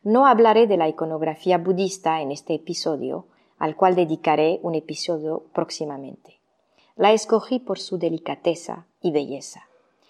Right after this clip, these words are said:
Pero antes, les quiero hablar brevemente de lo que pasaba en Xi'an en el siglo siete, y más precisamente el veintisiete de mayo del año seiscientos cuarenta y cinco.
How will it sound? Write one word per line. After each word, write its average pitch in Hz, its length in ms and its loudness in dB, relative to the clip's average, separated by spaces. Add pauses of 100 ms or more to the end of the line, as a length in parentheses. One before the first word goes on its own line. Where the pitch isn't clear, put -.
(340)
Pero 381 240 6
antes, - 680 -6 (220)
les 214 200 2
quiero 349 280 6
hablar 165 420 2
brevemente 185 840 0
de 180 180 2
lo 254 180 4
que - 140 -6
pasaba - 600 -6
en 165 200 -8
Xi'an - 480 -4
en 160 100 -6
el - 120 -8
siglo 208 340 0
siete, - 540 -12 (540)
y 220 120 2
más 330 360 2
precisamente - 1040 -8 (400)
el 175 200 2
veintisiete 233 680 0
de 156 120 -2
mayo 185 480 -2
del 156 220 -2
año 170 320 -6
seiscientos 160 600 -4
cuarenta 147 380 -8
y - 60 -20
cinco. - 500 -16